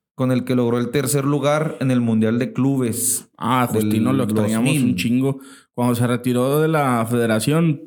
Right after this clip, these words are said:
Speaker 2: los necaxistas lo querían de regreso, pero como ya no era de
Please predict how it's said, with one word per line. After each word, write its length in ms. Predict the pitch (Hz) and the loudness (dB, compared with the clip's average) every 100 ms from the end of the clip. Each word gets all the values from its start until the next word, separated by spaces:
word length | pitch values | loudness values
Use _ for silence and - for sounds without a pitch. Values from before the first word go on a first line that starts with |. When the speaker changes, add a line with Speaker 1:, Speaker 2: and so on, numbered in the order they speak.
| - | -8
Speaker 2:
los 180 | - 110 | -2 0
necaxistas 540 | 107 101 98 - - 131 | 2 0 -4 -6 -2 -2
lo 120 | 123 | 0
querían 260 | 101 107 | -2 0
de 80 | 131 | 0
regreso, 440 | 120 98 123 147 131 | 0 0 0 0 -2
pero 160 | 110 | -2
como 220 | - 101 | 0 0
ya 220 | 101 110 123 | 2 0 2
no 180 | 131 | 2
era 220 | 131 135 139 | 2 2 2
de 320 | 117 98 | 0 -2